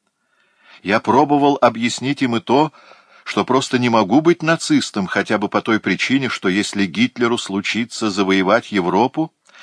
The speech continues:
он не преминет воспользоваться этим, чтобы уморить там всех истериков вроде меня,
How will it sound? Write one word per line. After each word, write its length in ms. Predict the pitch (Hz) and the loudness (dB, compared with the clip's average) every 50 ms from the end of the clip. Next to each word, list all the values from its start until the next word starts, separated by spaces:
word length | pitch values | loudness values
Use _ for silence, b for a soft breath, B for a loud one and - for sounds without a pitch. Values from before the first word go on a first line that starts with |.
| B B B | B B B
он 220 | B 113 113 113 117 | B 0 2 2 2
не 120 | 120 120 | 0 0
преминет 500 | - 127 120 120 120 139 143 139 131 - | 0 2 2 2 2 0 0 -2 -4 -2
воспользоваться 880 | 110 113 110 - - - 113 143 143 127 131 139 135 131 - - 123 123 | -2 -2 -2 -4 -2 0 2 2 2 2 0 -2 -2 -2 -2 -2 0 0
этим, 260 | 123 123 - 120 107 | 0 0 -2 -6 -6
чтобы 380 | - - 113 107 101 113 110 - | -6 -4 -4 0 2 0 0 2
уморить 540 | - 110 110 110 104 104 123 131 127 _ _ | 0 0 2 2 2 4 2 2 0 _ _
там 200 | - 117 113 110 | -2 -2 0 -2
всех 360 | - - - 120 127 123 - | -4 -2 -2 0 0 0 -2
истериков 720 | 113 - - - - 110 120 135 139 139 - 156 135 - - | -4 -6 -6 -4 0 2 4 4 4 2 0 -2 -4 -4 -2
вроде 320 | 117 131 147 139 139 143 | 0 2 2 4 2 2
меня, 380 | 139 139 135 135 139 139 139 | 0 0 0 2 2 0 0